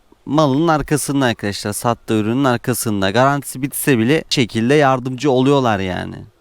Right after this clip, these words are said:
Çünkü şöyle ben almak zorundaydım. Elimde bir tane kumanda, iki tane pil,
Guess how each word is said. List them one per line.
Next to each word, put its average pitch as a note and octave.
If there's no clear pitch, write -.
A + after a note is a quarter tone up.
Çünkü B2+
şöyle D3
ben C#3+
almak D3
zorundaydım. A2+
Elimde C#3+
bir D3
tane C#3
kumanda, C3+
iki C3+
tane C#3
pil, C#3